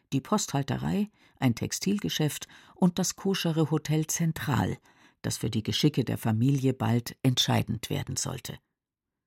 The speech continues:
Er engagierte sich nicht nur für die jüdische Landgemeinde in Bad Brückenau mit ihren dreißig Familien,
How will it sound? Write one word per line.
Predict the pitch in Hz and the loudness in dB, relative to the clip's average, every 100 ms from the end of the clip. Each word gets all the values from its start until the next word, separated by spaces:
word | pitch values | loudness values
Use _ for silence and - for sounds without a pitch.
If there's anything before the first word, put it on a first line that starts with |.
| _ _ _ _ _ _ _ | _ _ _ _ _ _ _
Er | 151 135 | 4 4
engagierte | 123 113 110 135 135 117 | 4 4 4 4 4 2
sich | 110 104 | -2 2
nicht | 143 - | 2 4
nur | 113 | 2
für | 107 123 | 0 0
die | 120 | 0
jüdische | 123 151 139 - | 2 0 2 0
Landgemeinde | 110 117 131 - 120 117 120 127 | 4 4 4 2 4 6 6 4
in | 117 110 | 4 2
Bad | 117 117 | 0 0
Brückenau | 123 139 127 127 131 143 | -2 0 2 4 4 4
mit | 120 - | 4 0
ihren | - 113 117 | -2 0 0
dreißig | - 120 113 135 | 2 2 4 0
Familien, | - 117 117 135 139 156 | 2 2 4 4 4 4